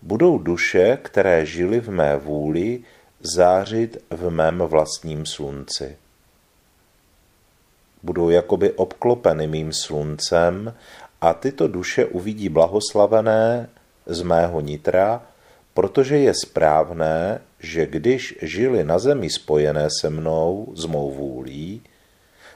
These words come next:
protože nežili žádný vlastní život, mají v nebi místo odlišné od všech ostatních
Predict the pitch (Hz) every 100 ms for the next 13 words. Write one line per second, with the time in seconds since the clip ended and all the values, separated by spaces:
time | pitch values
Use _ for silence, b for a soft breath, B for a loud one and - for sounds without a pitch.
0 | b 92 90 92 87 82 - 78 82 87
1 | 82 78 76 - - - 85 80 90 78
2 | 69 67 62 67 82 85 - - 71 71
3 | 80 76 82 101 - b b b b b
4 | - 117 156 135 85 107 123 123 107 123
5 | - - 90 90 104 120 - 120 120 -
6 | 101 - - 113 - - - - 87 -
7 | 76 71 69